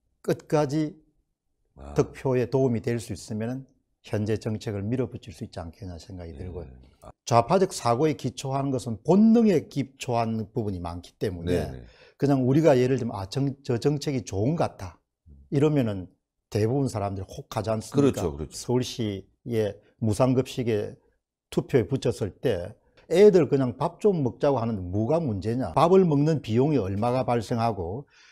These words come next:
Speaker 1: 그다음에 그런 것이 무상급식뿐만 아니고 무상의료, 무상주택, 무상수당 이런 식으로 확장돼가는 부분에 대해서까지는 사람들이 생각을 못하는 거죠.
Speaker 2: 네, 네.
Speaker 1: 그러니까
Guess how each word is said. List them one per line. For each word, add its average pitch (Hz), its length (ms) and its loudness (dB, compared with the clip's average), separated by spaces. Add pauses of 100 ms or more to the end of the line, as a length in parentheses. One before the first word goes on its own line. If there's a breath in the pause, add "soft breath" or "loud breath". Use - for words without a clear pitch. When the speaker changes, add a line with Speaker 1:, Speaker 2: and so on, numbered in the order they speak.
(160 soft breath)
Speaker 1:
그다음에 131 440 6
그런 160 420 4
것이 147 480 0
무상급식뿐만 120 1120 2
아니고 101 440 -4
무상의료, 120 920 0
무상주택, 117 960 -4
무상수당 123 760 0 (320 soft breath)
이런 170 300 6
식으로 143 200 2
확장돼가는 127 920 0
부분에 98 300 -6
대해서까지는 95 600 -8
사람들이 101 400 -4
생각을 139 440 -2
못하는 90 400 -12
거죠. 90 240 -12
Speaker 2:
네, 95 260 0
네. 76 320 -6
Speaker 1:
그러니까 151 680 4